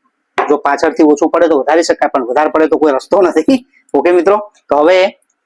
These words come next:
આવી જાઓ. અને આ આપણે તમે જુઓ છો કે આ બધો રસો આપણે જે આ પેસ્ટ બનાવી છે, ઓકે, એ જવા દઈશું આપણી ડુંગળીમાં. આ પ્રમાણે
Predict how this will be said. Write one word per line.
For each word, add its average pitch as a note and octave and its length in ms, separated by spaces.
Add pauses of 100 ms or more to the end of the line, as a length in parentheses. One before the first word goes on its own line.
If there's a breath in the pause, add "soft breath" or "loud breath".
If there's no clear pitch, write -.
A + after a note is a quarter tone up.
(120)
આવી D#3+ 160
જાઓ. F#3 180 (500)
અને D3 160
આ E3 260 (680)
આપણે D#3+ 260
તમે E3 200
જુઓ F3+ 200
છો F3+ 200
કે - 600
આ C3 40
બધો D3+ 200
રસો E3+ 240
આપણે E3 720 (200)
જે C#3 120
આ D3+ 100
પેસ્ટ D#3+ 300
બનાવી E3+ 320
છે, E3+ 160 (840)
ઓકે, C#3+ 160
એ G3 260
જવા D3 200
દઈશું D3+ 260
આપણી D3+ 140
ડુંગળીમાં. C#3+ 460 (4000)
આ D3 100
પ્રમાણે D#3+ 360